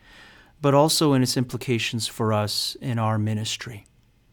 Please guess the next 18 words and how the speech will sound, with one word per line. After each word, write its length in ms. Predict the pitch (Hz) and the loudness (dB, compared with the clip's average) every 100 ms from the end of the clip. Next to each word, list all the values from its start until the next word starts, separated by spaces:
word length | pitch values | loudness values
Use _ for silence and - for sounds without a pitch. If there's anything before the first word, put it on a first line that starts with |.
| _ _ _ _ _ _ _ _ _ _ _ _ - - | _ _ _ _ _ _ _ _ _ _ _ _ -20 -8
I 120 | 139 | -2
leave 260 | 156 185 170 | 0 0 2
you 160 | 143 | 0
with 320 | 123 110 - | 0 -2 -6
two 200 | - 175 | -6 -2
last 540 | 147 113 101 101 - - | 2 2 2 -4 -10 -10
takeaways. 760 | - 110 110 98 90 - - - _ _ _ _ _ _ _ _ _ _ _ _ _ _ _ _ _ _ _ - | -6 -4 -4 -4 -6 -10 -14 -18 _ _ _ _ _ _ _ _ _ _ _ _ _ _ _ _ _ _ _ -8
The 80 | 139 | -2
first 580 | - 196 190 - - - - _ - | 4 6 6 0 -6 -12 -20 _ -6
is 180 | 151 - | -4 -4
to 100 | 151 | -4
continually 680 | 147 135 160 156 151 139 | -4 -2 2 4 4 2
be 380 | 123 127 117 - _ _ - | 0 0 0 -4 _ _ -6
wary 640 | 113 120 120 107 98 - _ _ _ _ _ _ _ - | -2 0 0 -2 -4 -10 _ _ _ _ _ _ _ -6
of 160 | 127 | -2
your 200 | 123 123 | 0 0
own 400 | - 120 113 113 - | -2 0 0 -2 -4
exercise 1000 | 120 - - 110 - 98 90 71 - - | -6 -4 -4 -2 -4 -4 -8 -6 -6 -6